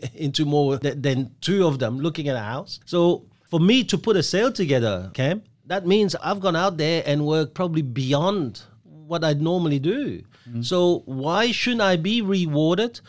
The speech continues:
Speaker 1: with way more than just having to reach a base? Do you know how hard it's gonna be for me to reach a base right now? Shouldn't you remove the base and say, "Do you know what?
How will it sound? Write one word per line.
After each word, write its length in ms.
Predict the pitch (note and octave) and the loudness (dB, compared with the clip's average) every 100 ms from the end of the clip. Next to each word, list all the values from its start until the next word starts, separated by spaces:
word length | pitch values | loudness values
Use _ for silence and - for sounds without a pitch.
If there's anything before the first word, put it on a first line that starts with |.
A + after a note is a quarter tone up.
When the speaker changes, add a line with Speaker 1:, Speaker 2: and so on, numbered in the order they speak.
| - | -16
Speaker 1:
with 280 | E3 F#3 F3+ | -4 -2 -2
way 440 | D3+ D#3+ G#3 G#3+ | -4 -2 0 2
more 500 | F3+ E3+ F#3+ G3 F3+ | 0 2 2 2 2
than 240 | F3 F3 D#3+ | 0 0 0
just 220 | F#3 F#3 | 0 -2
having 360 | D3+ F#3 G3 F#3 | -2 0 0 0
to 140 | F3+ | 0
reach 240 | F#3 G3 E3+ | 0 -2 -2
a 40 | |
base? 460 | C#3+ F3 B3+ C3+ - - - | -2 -2 -4 -6 -8 -18 -12
Do 80 | - | -6
you 60 | A3 | -2
know 100 | A3+ | -2
how 140 | G#3+ | -2
hard 300 | E3+ D#3+ B3 | -4 -4 -6
it's 80 | C4 | -6
gonna 160 | B3 A#3 | -6 -4
be 120 | G3 | -4
for 120 | F3 | -2
me 140 | F3 D#3 | -2 -2
to 140 | D#3 | 0
reach 220 | D3 C3 | 0 2
a 60 | C#3 | 0
base 240 | B2 A#2+ | -2 -2
right 200 | A2 A2 | -2 -4
now? 300 | A2 G#2+ E2 - _ - | -4 -8 -10 -16 _ -14
Shouldn't 320 | - B3+ B3 | -2 0 2
you 180 | F#3+ B3 | 0 0
remove 460 | B3 F#3 E3+ A3+ A#3+ | 2 4 4 4 2
the 80 | |
base 320 | G3+ A3+ A#3 G#3 | 0 2 2 0
and 140 | F#3+ | 0
say, 260 | A3 G#3 F3 | 2 2 0
"Do 140 | D3 | 0
you 40 | |
know 100 | G#3 | 2
what? 260 | G#3 G#3 G3 | 2 0 -2